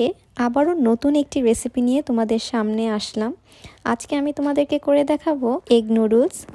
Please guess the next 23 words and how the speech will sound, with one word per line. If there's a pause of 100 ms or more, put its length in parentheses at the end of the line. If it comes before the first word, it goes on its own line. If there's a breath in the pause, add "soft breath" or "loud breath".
(140)
তো
চলো (100)
ভিডিওটা (100)
শুরু (100)
করা
যাক। (500 soft breath)
প্রথমেই (200)
একটা (100)
কড়াইতে
আমি (220)
তেল
দিয়ে
দিয়েছি। (340)
এখন (280)
পেঁয়াজ
কুচি (100)
দিয়ে (200)
কিছুক্ষণ (240)
ভেজে
নিব। (220)
তারপরে (200)
এর
মধ্যে